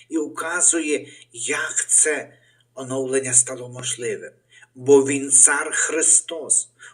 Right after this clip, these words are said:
узяв немочі наші і недуги поніс. На себе взяв усі наслідки наших гріхів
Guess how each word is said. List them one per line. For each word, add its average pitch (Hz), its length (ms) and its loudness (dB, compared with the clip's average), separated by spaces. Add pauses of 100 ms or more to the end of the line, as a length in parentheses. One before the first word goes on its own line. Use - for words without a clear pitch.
(100)
узяв 143 520 2
немочі 156 680 -2
наші - 640 -8 (300)
і 151 120 0
недуги 131 480 -4
поніс. - 720 -8 (460)
На 131 180 -2
себе - 460 4
взяв 135 420 -2
усі 139 260 -2
наслідки 135 800 -2
наших 127 500 -6
гріхів 127 480 -10